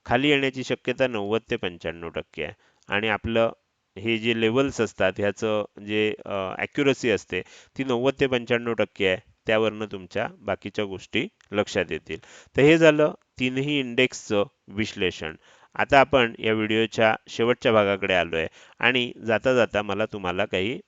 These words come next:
महत्त्वाच्या गोष्टी सांगायच्या आहेत. जर तुम्ही शेअर मार्केट मराठी या प्लॅटफॉर्मवर नवीन असाल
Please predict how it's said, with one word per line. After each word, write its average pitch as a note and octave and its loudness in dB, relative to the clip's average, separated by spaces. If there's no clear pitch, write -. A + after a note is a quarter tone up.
महत्त्वाच्या B2 2
गोष्टी G#2 -4
सांगायच्या F2+ -4
आहेत. E2 -4
जर C#3 4
तुम्ही C#3+ -2
शेअर C3 0
मार्केट B2 -2
मराठी G#2+ 2
या A2 4
प्लॅटफॉर्मवर G#2+ -2
नवीन A2+ -2
असाल F2 0